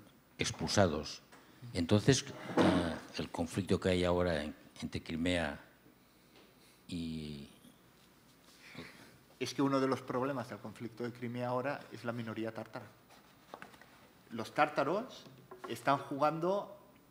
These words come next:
Speaker 2: se están encontrando en medio de un, eh, fuego cruzado. Tártaros quedan muy pocos, ahora en Crimea. Eh, básicamente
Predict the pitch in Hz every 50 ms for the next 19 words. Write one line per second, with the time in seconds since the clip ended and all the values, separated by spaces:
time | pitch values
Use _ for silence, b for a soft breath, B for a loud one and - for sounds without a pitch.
0 | - - - - 120 - 139 123 - 180 180 208 196 202 180 160 175 180 185 202
1 | 208 170 156 160 165 185 202 208 214 208 - 143 131 120 131 131 127 135 151 165
2 | 180 196 208 - b b b b b b b b b - - - 127 127 123 123
3 | 117 123 - 147 160 160 180 170 - 135 127 117 - 117 110 113 113 113 - -
4 | - - b b b b b b b b b b b b - - - - - -
5 | - - - - - - - 175 175 - 226 226 233 233 - 185 170 170 170 151
6 | 135 - - 120 - - 110 101 98 - - - - - - - - - - -
7 | - - 113 117 120 117 113 110 110 - - - 107 110 104 104 - 110 107 107
8 | 107 107 101 98 101 - - - b b b b b b b b - - - -
9 | - 123 127 127 123 127 123 120 120 117 113 113 113 113 110 110 113 - - -
10 | - - - - - - - - 135 127 143 147 - - - 175 156 160 170 170
11 | 208 202 196 196